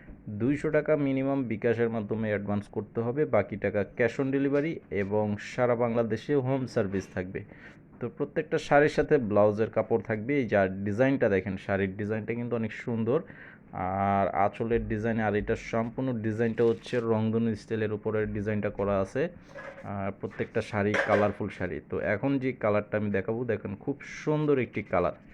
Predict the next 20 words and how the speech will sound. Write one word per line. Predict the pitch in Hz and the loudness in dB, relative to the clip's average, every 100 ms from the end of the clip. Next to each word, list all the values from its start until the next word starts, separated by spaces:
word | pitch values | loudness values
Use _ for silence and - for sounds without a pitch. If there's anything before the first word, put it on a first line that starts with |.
| - - - - - - | -20 -20 -20 -20 -20 -12
তো | - | -8
এই | - | -6
শাড়িটার | 117 - 139 151 151 | -4 0 0 2 0
প্রাইস | - 123 123 139 131 - 131 | 4 6 8 6 0 -10 -8
হচ্ছে | 127 - 160 | -8 -6 -4
মাত্র | 135 113 104 - 117 | 0 -2 -2 -2 0
only | 113 147 - | 0 -2 -4
আটশো | - 123 - 113 | -2 -2 0 0
টাকা। | 98 69 - - - - - - - | 0 -2 -8 -14 -20 -20 -20 -20 -6
তো | 113 | -4
আপনারা | 107 143 143 | -2 2 2
যারা | 143 147 | 4 4
নিবেন, | 139 127 123 165 190 | 4 4 4 4 2
অবশ্যই | - 104 113 127 - - 151 175 147 | 2 2 2 0 -2 -2 0 2 0
স্ক্রিনশটটা | - 139 127 117 120 - | -2 -2 0 0 -2 0
পাঠিয়ে | 113 107 104 113 | 2 2 2 2
অর্ডার | 110 104 | 4 2
করবেন। | 98 113 131 151 | 2 0 0 0
আর | 113 | 4
আমাদের | 104 110 107 110 | 4 2 2 0